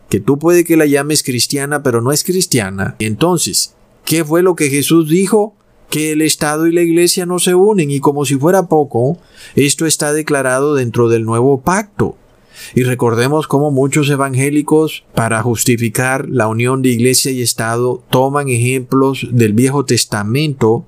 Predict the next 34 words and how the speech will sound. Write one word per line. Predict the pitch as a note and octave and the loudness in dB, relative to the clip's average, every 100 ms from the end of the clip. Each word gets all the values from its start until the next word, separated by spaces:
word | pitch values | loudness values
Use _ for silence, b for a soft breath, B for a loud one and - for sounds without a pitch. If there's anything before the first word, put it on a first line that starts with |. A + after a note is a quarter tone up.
| _ - | _ -2
Y | B2 | 0
qué | C3+ | -2
curioso, | C3+ C#3 C#3+ E3 B2+ G#2+ - - | -2 0 2 2 0 -2 -4 -4
porque | A2+ G#2 G2+ A2 G2+ - - | -2 0 -2 -2 -4 -8 -2
no | A#2+ B2 | 2 2
es | C#3 C#3 | 0 -2
la | C#3+ | -2
iglesia | C3+ B2+ C3+ - C#3 | -2 0 0 0 -2
evangélica | A#2+ G#2+ C3 D3 B2+ G#2+ | -4 -2 0 0 0 0
la | G2+ G2 | 0 0
que | - | -2
se | G#2+ | -2
llena | G2+ A#2+ C3+ | -4 -4 -2
la | C3 A#2 | -2 2
boca | C3+ C3 G#2+ G2+ - - | 2 0 -2 -4 -6 -6
diciendo | A2 A2+ - B2+ C3 C3+ C3 | 0 2 2 -2 -2 -2 -2
que | A2 G2+ | -2 -2
ellos | G#2+ B2+ A#2 A2+ | 2 2 0 0
no | G#2+ | 2
guardan | C3 F3 E3 D#3 E3+ | 2 4 2 0 -4
el | E3+ D#3 | -2 -2
sábado | B2+ A2 G#2+ A#2+ C#3 | -2 -2 0 0 0
como | A#2 A2 A#2 | 0 0 4
día | D3+ D#3+ | 4 4
de | E3 | 2
reposo | D#3+ A#2+ A2 G2 A2+ A#2 - | 0 0 0 2 2 0 0
porque | B2+ B2 A#2+ | 0 0 0
están | - G#2 G#2 | -2 -4 -4
en | A2+ | -4
el | A#2 | -4
nuevo | A2 G#2 A2 | -2 0 0
pacto. | B2 E3 - - | 0 -2 -6 -8
Pero | - A#2+ A2 | -4 -2 2
aún, | A#2 A#3 F#3 | 2 2 0